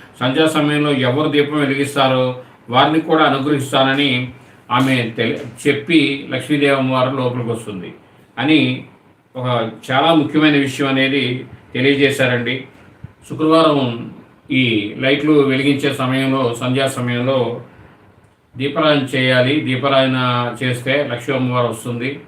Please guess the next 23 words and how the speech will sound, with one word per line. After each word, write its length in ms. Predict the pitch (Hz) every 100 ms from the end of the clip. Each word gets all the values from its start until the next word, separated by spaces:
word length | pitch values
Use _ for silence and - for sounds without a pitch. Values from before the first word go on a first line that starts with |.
| - _ _ _ _ _ _ _ _ _ _
ఆ, 360 | 120 120 110 110
అలా 200 | 113 135
వచ్చిన 280 | 135 131 165
అమ్మవారు 400 | 156 143 143 139
వెళ్ళడానికి 400 | 131 127 147 143
కూడా 160 | 139 139
అవకాశం 420 | 123 135 123 127
ఉండదు 420 | 123 117 135 - -
అని 420 | 127 143 120 120 - 120
వారు 200 | 120 120
తెలియజేశారు. 760 | 123 127 127 120 120 120 127 - - -
వారి 120 | 113
ధన్యవాదాలు 580 | 117 120 135 131 123 120
చెప్తాం 240 | 110 120
మనం. 260 | 117 123 131 127
అలాగే 520 | 127 135 131 127 127 - - -
జ్ఞాన 240 | 120 143 175
సంపద 320 | 180 156 147
కోసం 440 | 131 123 - 95 87 - - - - _ _ _ _ - _ _ - - -
సరస్వతి, 680 | 147 147 180 170 151 156 156
ఆ, 340 | 131 131 135 - -
అమ్మవారు 360 | 135 143 151
అనగా 640 | 135 123 123 123 123 123